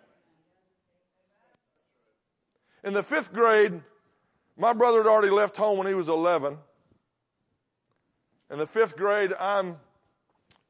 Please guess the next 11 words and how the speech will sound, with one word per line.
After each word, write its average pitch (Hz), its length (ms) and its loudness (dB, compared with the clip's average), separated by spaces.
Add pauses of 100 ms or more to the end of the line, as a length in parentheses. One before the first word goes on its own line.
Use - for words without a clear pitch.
(100)
ten 208 220 -2
or 165 100 0
eleven. 139 420 0 (2000)
My 165 160 0
dad 202 260 0
left 196 260 0
home 196 240 0
when 180 80 -2
I 180 120 0
was 175 180 -4 (100)
four. 170 380 -2